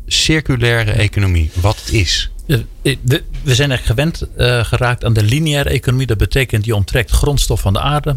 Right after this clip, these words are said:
Speaker 2: je maakt er producten van, je gebruikt ze en je gooit ze weg of je brandt ze. Dat is lineair denken. Wat is het probleem? Wij leven op het ogenblik boven de capaciteiten die de planeet ons geeft. Eh, één komma vier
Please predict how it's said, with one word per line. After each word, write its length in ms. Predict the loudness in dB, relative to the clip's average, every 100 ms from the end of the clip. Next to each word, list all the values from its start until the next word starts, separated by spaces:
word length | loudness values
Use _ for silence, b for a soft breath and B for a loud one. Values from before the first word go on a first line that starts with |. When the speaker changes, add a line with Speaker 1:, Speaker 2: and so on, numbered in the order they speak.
| -2
Speaker 2:
je 120 | 0
maakt 220 | 2 0
er 60 | 0
producten 480 | 0 0 -2 0 0
van, 300 | 2 0 0
je 100 | -2
gebruikt 420 | 0 0 0 2
ze 60 | 2
en 60 | 2
je 60 |
gooit 220 | 2 0
ze 120 | 2 2
weg 220 | 2 0
of 100 | 0
je 120 | 0
brandt 260 | 0 -2 -4
ze. 100 | -6 -6 -2
Dat 160 | 0
is 180 | 0 0
lineair 460 | 0 2 2 0 0
denken. 320 | -2 -4 -4 0 B B B B B B B
Wat 120 | -2 0
is 60 |
het 140 | 2 2
probleem? 420 | 2 2 2 0 -4
Wij 220 | -2 0 2
leven 240 | 0 0
op 120 | 0
het 100 | -2
ogenblik 300 | 0 0 2
boven 260 | 0 0 0
de 80 | 0
capaciteiten 720 | 0 0 0 0 0 0 0
die 140 | 0
de 60 | 2
planeet 440 | 0 2 0 0
ons 120 | 0
geeft. 440 | 0 -2 -4 -8 -8 -4
Eh, 360 | -2 0 0 0
één 360 | -2 0 -2
komma 220 | 0 0 2
vier 400 | 2 0 -2